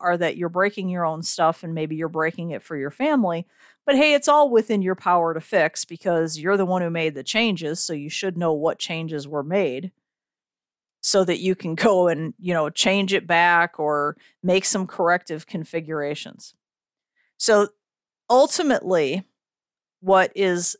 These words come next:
necessary is that you have your own equipment.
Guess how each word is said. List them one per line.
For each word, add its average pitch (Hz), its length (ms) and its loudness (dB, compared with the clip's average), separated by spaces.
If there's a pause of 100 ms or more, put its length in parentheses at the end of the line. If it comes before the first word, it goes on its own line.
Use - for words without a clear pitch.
necessary 165 920 0 (580)
is 185 200 -2
that 185 180 2
you 175 120 -2
have 175 540 2
your 170 220 -6
own 170 400 -2
equipment. - 600 -4